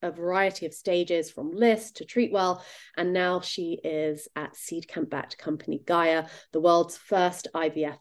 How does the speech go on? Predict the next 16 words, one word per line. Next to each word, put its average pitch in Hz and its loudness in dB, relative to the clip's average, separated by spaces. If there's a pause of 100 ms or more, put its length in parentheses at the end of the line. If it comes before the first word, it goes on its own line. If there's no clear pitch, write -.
insurance 185 2
product. - -8 (500)
With 190 2
over 196 6
ten 247 2 (120)
years 196 2
focused 190 -2
specifically - -4
on 156 -2
marketplaces, 185 0
she - -6
has 143 -10
performance-led 233 4
experience - -4
in 165 -6
building, 185 0